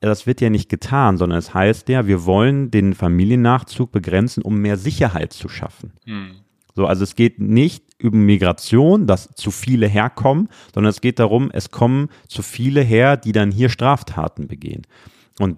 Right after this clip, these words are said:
Speaker 1: dieser Schulterschluss ist der falsche, denn wenn wir uns den Familiennachzug angucken,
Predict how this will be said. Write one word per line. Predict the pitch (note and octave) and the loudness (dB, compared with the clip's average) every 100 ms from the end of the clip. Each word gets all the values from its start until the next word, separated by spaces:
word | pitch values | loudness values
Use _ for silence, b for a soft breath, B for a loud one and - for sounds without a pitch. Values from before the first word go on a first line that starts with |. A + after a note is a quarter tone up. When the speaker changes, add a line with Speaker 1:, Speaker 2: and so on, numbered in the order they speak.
| F#2 | -6
Speaker 1:
dieser | A#2 E3+ D#3 C3 | -2 0 0 0
Schulterschluss | D3 D#3 - F2+ - E2+ D#2 - | 4 2 2 -2 -2 -4 -4 -8
ist | F#2+ - | -10 -4
der | E2+ | -6
falsche, | - E2+ D#2 - | -2 -4 -4 -6
denn | D#2 F#2+ F#2 | -4 -2 0
wenn | F#2+ | 0
wir | F#2 | 0
uns | F#2 | -2
den | - F2 | -4 -4
Familiennachzug | F2+ G2+ C#3 A#2+ G#2+ - F2 - | 0 2 2 2 0 -2 -10 -4
angucken, | B2 - G2+ - A2 | -4 -2 -4 -4 -8